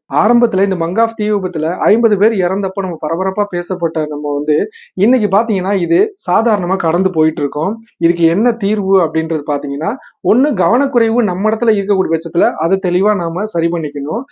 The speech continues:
அது போக, அந்த பில்டிங்ல வந்து அது தகுந்த மாதிரி ஏதாவது ஃபயர் ஏற்படுது அப்படின்னா, உடனடியா தீ அணைக்கிற மாதிரியான அந்த இது சம்பந்தமான விஷயங்கள் எல்லாமே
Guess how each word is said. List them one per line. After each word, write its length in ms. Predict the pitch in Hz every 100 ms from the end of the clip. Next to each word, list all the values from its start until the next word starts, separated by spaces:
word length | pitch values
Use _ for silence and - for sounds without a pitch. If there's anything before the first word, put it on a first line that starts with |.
| _
அது 300 | 147 147 156
போக, 540 | 156 185 247 175 190 254 - _
அந்த 240 | 165 185
பில்டிங்ல 500 | 165 208 269 311 247 185
வந்து 360 | 160 165 208
அது 200 | 208 170
தகுந்த 300 | 170 156 190
மாதிரி 360 | 196 175 160 175
ஏதாவது 260 | 170 160 160
ஃபயர் 200 | 160 175
ஏற்படுது 380 | 165 165 165 151
அப்படின்னா, 360 | 143 143 151 160
உடனடியா 380 | 156 165 160 165
தீ 120 | 165
அணைக்கிற 340 | 180 170 151 147
மாதிரியான 640 | 147 143 147 143 139 160 165 - -
அந்த 300 | - 151 151
இது 160 | 151 165
சம்பந்தமான 540 | 170 156 147 147 147
விஷயங்கள் 420 | 156 147 165 160
எல்லாமே 160 | 139 151